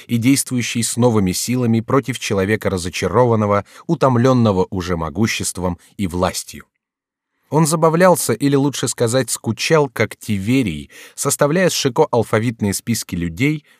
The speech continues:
назначаемых к изгнанию за то, что они не слишком ревностно принимали сторону короля. Списки эти с каждым днем становились длиннее. На буквах "С" и "Л", то есть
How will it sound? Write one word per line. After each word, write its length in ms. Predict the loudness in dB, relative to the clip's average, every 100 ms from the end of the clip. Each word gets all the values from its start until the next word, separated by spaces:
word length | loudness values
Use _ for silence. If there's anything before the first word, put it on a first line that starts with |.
| _ -2
назначаемых 760 | -2 2 0 2 2 2 0
к 80 | -2
изгнанию 640 | -2 2 4 4 2 0
за 180 | -2 -4
то, 160 | 0 -2
что 160 | 0
они 180 | -2 0
не 140 | 0
слишком 540 | -2 -2 -4 -4 -4 -2
ревностно 500 | 0 0 -2 -4 -4
принимали 520 | -4 -4 -2 -4 -6
сторону 520 | -8 -2 0 0 -2
короля. 480 | -6 -8 -8 -10 -16 _ _ _ _ _ _ _ _ -10
Списки 380 | -2 -2 2
эти 140 | 0 0
с 100 | -2
каждым 400 | 0 0 -4 -6
днем 180 | -8 -6
становились 520 | -4 -4 -2 -2 -4
длиннее. 600 | -4 -2 -2 -2 -4 -8 _ _ -18 -4
На 120 | -2
буквах 440 | 2 0 2 2 2
"С" 260 | 0 0 -2
и 160 | -6 -2
"Л", 300 | 2 2 0 _ -20 _
то 100 | 2
есть 260 | 2 0